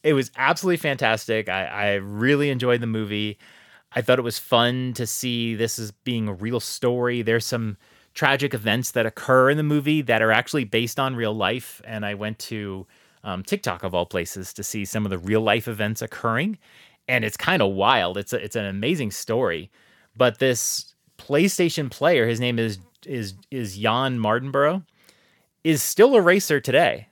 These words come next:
Like, this is how he got his start, and he's still going, and he's had success. So that's really fascinating. And the way they take these racers who they say, like, they just play Sims,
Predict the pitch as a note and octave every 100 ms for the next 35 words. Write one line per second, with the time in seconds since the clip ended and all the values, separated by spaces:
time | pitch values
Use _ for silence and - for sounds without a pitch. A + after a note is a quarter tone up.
0 | _ - G#2+ F#2+ C3+ F#3+ D#3+ D#3+ D3 C#3
1 | C3 C3 A#2+ - C#3 F#3+ - A2+ A#2 C3+
2 | C3 - - E3 C#3 A#2 F3 A#2+ F2+ A2+
3 | A2 A#2+ B2 - A#2+ - A#2 C#2+ - -
4 | _ _ _ _ _ _ - A#2 A2 A2
5 | G#2 G2+ G2+ D#3+ - A#2 C3+ A#2 - G#2+
6 | A2 G2 F2+ F2+ F2+ - A2 G#2+ G2+ F2+
7 | _ _ _ _ _ _ _ _ _ _
8 | C3+ C3 B2 C#3+ F3+ F3+ D#3+ - D3 B2
9 | B2 A2+ G2 A2 C#3+ C#3 A#2 G#2 G2 A2
10 | G#2 - A2 G#2 F#2+ - G2+ G2+ - -
11 | F2+ - - G#2 C3 -